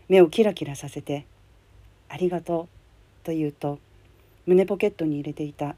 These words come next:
もう一枚の星の写真をアントニオに渡しました。「大丈夫。絶対に見せる。大丈夫。星はある。」二人が同時に言うのを、風船の紐を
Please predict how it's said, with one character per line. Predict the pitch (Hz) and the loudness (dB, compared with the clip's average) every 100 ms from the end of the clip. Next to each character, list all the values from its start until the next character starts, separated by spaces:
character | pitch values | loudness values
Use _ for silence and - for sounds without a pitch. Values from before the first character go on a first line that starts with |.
| - | -6
も | 156 180 | 2 4
う | |
一 | 180 - | 2 -2
枚 | 175 156 | -4 -4
の | 139 | -8
星 | 151 - | -12 -6
の | 156 | -6
写 | - | -6
真 | 156 160 151 151 | -8 -6 -4 -6
を | 151 _ _ _ - | -8 _ _ _ -2
ア | 170 | 2
ン | 170 | 2
ト | 185 | 0
ニ | 165 143 | -2 -4
オ | |
に | 139 | -10
渡 | 131 143 | -12 -10
し | - | -6
ま | 147 | -6
し | 143 | -6
た。 | 123 - _ _ _ _ _ _ _ _ _ _ - _ _ _ _ _ _ - | -14 -20 _ _ _ _ _ _ _ _ _ _ -20 _ _ _ _ _ _ -4
「大 | 165 | -4
丈 | 151 180 | 0 -2
夫。 | 156 _ _ - | -2 _ _ -4
絶 | 214 220 | -2 4
対 | 214 | 4
に | 208 | 6
見 | 196 | 2
せ | 196 165 | 2 -2
る。 | - _ _ - _ _ _ _ _ - | -2 _ _ -20 _ _ _ _ _ 2
大 | 208 | 4
丈 | 190 214 | 6 6
夫。 | 156 - - - - | 4 -12 -20 -20 -12
星 | 185 226 | -4 2
は | 220 | 6
あ | 233 | 6
る。」 | 180 _ _ _ _ _ _ _ _ _ _ _ _ _ _ | 4 _ _ _ _ _ _ _ _ _ _ _ _ _ _
二 | - 196 | -2 0
人 | 185 | 2
が | 170 151 - - - | 0 -2 -6 -20 -4
同 | 185 190 | 0 0
時 | 202 | 0
に | 196 196 | 0 0
言 | 196 | -2
う | |
の | 165 143 | -2 -4
を、 | 135 _ _ _ _ _ _ _ - | -10 _ _ _ _ _ _ _ -2
風 | 170 | 0
船 | 165 175 170 | 2 2 2
の | |
紐 | 160 175 160 160 | 0 0 0 0
を | 160 | -2